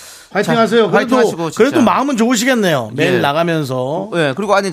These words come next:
Speaker 2: 같이 이제 가면서 기회가 생긴 거잖아요. 본인의 어떤 매력을, 장점들을 보여줄 수 있는
Speaker 1: 맞아요.
Speaker 2: 기회들이 있으니까 그럴 때
Speaker 1: 맞아요.
Speaker 2: 한번 잘 좀 한번 해보세요.
Speaker 1: 맞아요.
Speaker 2: 예.
Speaker 1: 좋아하는 동료가 있어서 일하러 나온다라는 건 정말 즐거운
Speaker 2: 아,
Speaker 1: 일이에요.
Speaker 2: 좋죠.
Speaker 1: 우리 작가분들 세 명 있는데
Speaker 2: 네.
Speaker 1: 얼굴이 퀭해서 나오거든요.
Speaker 2: 네.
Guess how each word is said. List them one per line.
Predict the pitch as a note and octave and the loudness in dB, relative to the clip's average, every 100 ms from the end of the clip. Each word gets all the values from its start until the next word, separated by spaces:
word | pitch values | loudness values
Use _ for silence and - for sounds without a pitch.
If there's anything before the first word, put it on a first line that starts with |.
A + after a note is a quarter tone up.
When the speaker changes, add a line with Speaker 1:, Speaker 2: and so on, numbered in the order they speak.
| D#3+ | -8
Speaker 2:
같이 | - E3+ - G3+ F3+ | -6 -6 -2 2 2
이제 | C#3+ C#3+ | 2 0
가면서 | C3+ D3 D#3 C3+ B2+ C#3 A#2+ G2+ - | 0 0 0 0 0 0 -2 -4 -8
기회가 | - G#3+ A#3+ | 0 2 2
생긴 | G#3+ G3 | 2 0
거잖아요. | D3 B2 A#2 D#3 D3 | 0 0 -2 -4 -6
본인의 | C3+ C#3+ C3+ | -6 -6 -6
어떤 | A2+ A#2+ A2 A2 G#2 - _ _ | -8 -8 -8 -8 -12 -16 _ _
매력을, | - C3 B2+ A2+ G2+ | -4 0 0 -2 -6
장점들을 | B2+ C3+ C#3 B2 | -6 -4 -4 -4
보여줄 | C3+ D#3 D#3 | 0 0 0
수 | D3 - | -4 -10
있는 | G#2+ G#2 A2 | -8 -8 -2
Speaker 1:
맞아요. | C3+ | -2
Speaker 2:
기회들이 | C3+ C#3+ G3 G#3 | 0 0 0 0
있으니까 | D3 F#3 E3+ - F3 F3 | -4 -4 -6 -2 0 0
그럴 | C3+ E3 F#3+ | 0 -2 -2
때 | |
Speaker 1:
맞아요. | G3 | -2
Speaker 2:
한번 | F#3 | -4
잘 | A2+ C#3+ F3+ F#3 | -6 -2 -2 -2
좀 | F#3+ F3+ | -6 -6
한번 | F3+ F#3 | -4 -6
해보세요. | G3+ G#3+ D#3 | -6 -6 -4
Speaker 1:
맞아요. | B2 F3 G#2+ | -4 -6 -8
Speaker 2:
예. | G#2 G#2+ G#2 G#2+ | -8 -8 -10 -16
Speaker 1:
좋아하는 | - G#3+ B3 C4 B3 A#3+ A3 G#3+ G3+ F3+ | -6 0 2 2 2 2 0 0 -2 -2
동료가 | F#3 G#3 G#3+ | -2 0 0
있어서 | F#3+ F#3+ D3 E3+ E3 D#3 | -2 -4 -6 -6 -4 -4
일하러 | D#3+ F3+ F3 | -4 -4 -4
나온다라는 | D#3 D3 C#3+ C#3 C3+ | -4 -4 -4 -6 -6
건 | C3+ G3 | -8 -8
정말 | D#3+ F3 F#3 F#3 | -8 -8 -8 -8
즐거운 | - C#3 - | -10 -8 -4
Speaker 2:
아, | A#2 C#3 | 0 0
Speaker 1:
일이에요. | C#3 A#2+ | 0 -4
Speaker 2:
좋죠. | D3 E3 C3+ C3 C#3+ | -6 -4 -4 -6 -10
Speaker 1:
우리 | - | -10
작가분들 | E3 D3 G3 G3 E3 | -8 -4 -4 -2 -4
세 | F#3 | -4
명 | G3 F3+ | -4 -4
있는데 | C#3+ C3+ D#3 D3+ A2 | -6 -6 -6 -8 -8
Speaker 2:
네. | G#2 | -6
Speaker 1:
얼굴이 | C#3+ F3 | -6 -6
퀭해서 | - - G3 G3+ E3 | -8 -8 -4 -2 -2
나오거든요. | C3 B2 A#2 A#2 A#2+ | -4 -4 -8 -10 -6
Speaker 2:
네. | A2+ | -6